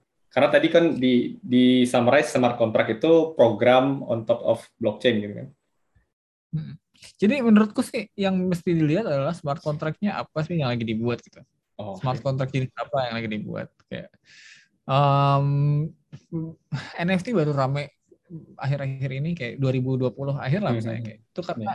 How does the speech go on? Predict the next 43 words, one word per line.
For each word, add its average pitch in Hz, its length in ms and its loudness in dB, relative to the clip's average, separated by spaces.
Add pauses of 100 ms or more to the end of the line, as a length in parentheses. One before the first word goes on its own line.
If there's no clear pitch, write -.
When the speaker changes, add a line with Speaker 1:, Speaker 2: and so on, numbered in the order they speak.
Speaker 1:
Iya. 156 80 -2
Speaker 2:
E 143 80 2
R - 60 -8
C - 100 -16
tujuh 143 240 0
dua 143 80 -4
satu 160 240 -4
baru 131 160 -2
ada 117 80 -4
standarnya. 117 560 -8 (480)
Terus 180 240 0
baru 156 240 4
ada 147 160 4
lagi 151 240 0
standar 165 400 -2
E 165 80 -4
R 143 140 -4
C 156 100 -4
sebelas 143 400 -2
lima 139 160 -4
lima, 135 320 -2
itu 147 160 -8
kayak, 127 400 0 (320)
eh, 143 240 -8 (320)
N 135 160 0
F 135 160 0
T 190 400 0
yang 175 380 0
bisa 180 500 0
ada 147 160 -2
multiple 143 400 -4
edition. 131 400 -6
Jadi 131 160 -10
kayak - 220 -14 (680)
kalau 127 160 -6
misalnya 123 300 -4
lihat 127 100 -4
sekarang 131 240 -4
kan 156 160 0
N 120 140 -4
F 117 100 -6
T 143 220 -4
ada, 113 320 -8